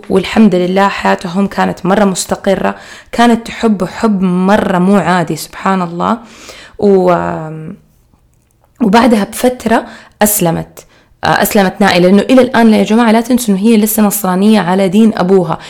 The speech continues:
المسلم فقط أخوها وأختها هند. فالآن هي حتسلم. قيل إنها أسلمت على يد أمنا عائشة، والله أعلم. كان عثمان بن عفان رضي الله عنها يثق في رأي، رضي الله عنه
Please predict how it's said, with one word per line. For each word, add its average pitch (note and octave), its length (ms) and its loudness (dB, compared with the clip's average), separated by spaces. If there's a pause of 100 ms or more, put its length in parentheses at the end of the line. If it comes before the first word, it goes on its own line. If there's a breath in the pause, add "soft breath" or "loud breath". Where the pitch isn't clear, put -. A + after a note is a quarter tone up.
(240 loud breath)
المسلم G#3+ 500 4
فقط G3+ 460 -4
أخوها B3+ 560 0 (400 loud breath)
وأختها G#3 720 0
هند. E3 400 -4 (460 soft breath)
فالآن A#3+ 500 2
هي B3 360 4
حتسلم. - 600 -6 (200)
قيل C#4 300 2
إنها G3+ 340 0
أسلمت G#3+ 380 0
على F#3 200 -2
يد G3+ 140 -4
أمنا F3+ 300 -2
عائشة، F3 480 -4
والله F3+ 360 -2
أعلم. D3+ 340 -6 (720 loud breath)
كان D4 180 2
عثمان B3 420 2
بن G#3+ 80 4
عفان F#3+ 300 0
رضي A3 280 0
الله G3+ 260 0
عنها G#3 340 0
يثق A#3+ 360 -2
في - 120 -8
رأي، - 180 -4 (140)
رضي G#3+ 400 0
الله G3 220 0
عنه F3 340 0